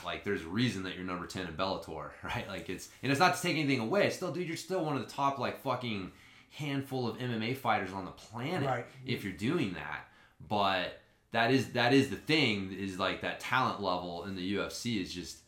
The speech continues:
Speaker 1: totally
Speaker 2: Those
Speaker 1: different
Speaker 2: are, those
Speaker 1: level,
Speaker 2: are the special
Speaker 1: man.
Speaker 2: individuals we're talking
Speaker 1: Yes.
Speaker 2: about. Those are the people that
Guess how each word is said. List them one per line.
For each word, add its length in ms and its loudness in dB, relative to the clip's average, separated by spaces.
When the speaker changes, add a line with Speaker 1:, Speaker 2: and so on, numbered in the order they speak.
Speaker 1:
totally 640 2
Speaker 2:
Those 200 12
Speaker 1:
different 180 6
Speaker 2:
are, 20 4
those 180 12
Speaker 1:
level, 120 6
Speaker 2:
are 20 2
the 60 0
special 380 4
Speaker 1:
man. 100 4
Speaker 2:
individuals 520 2
we're 80 2
talking 280 8
Speaker 1:
Yes. 80 -2
Speaker 2:
about. 200 2
Those 140 2
are 40 -4
the 60 -4
people 360 -2
that 340 0